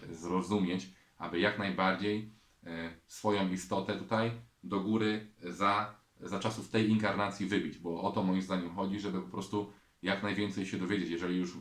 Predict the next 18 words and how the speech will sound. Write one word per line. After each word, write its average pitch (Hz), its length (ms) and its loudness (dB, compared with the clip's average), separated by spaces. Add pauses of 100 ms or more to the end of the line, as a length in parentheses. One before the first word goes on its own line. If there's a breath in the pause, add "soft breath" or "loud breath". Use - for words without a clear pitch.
(140)
mamy, 92 320 2
nie 87 140 -2
wiem, 80 160 -4
mamy 85 220 -2
ciało 87 300 0
właśnie 82 380 -4
tutaj 80 280 -8
ludzkie, 87 320 -4
załóżmy, 87 400 -4 (420 loud breath)
e, 82 140 -8
rozumiemy, 90 540 0
czujemy 90 380 -2
sercem, 95 500 -2
tak, 92 260 0
ogarniemy, 87 560 -2
ogarniamy 90 520 -2
wszystko 95 280 -8
tutaj, 107 260 -4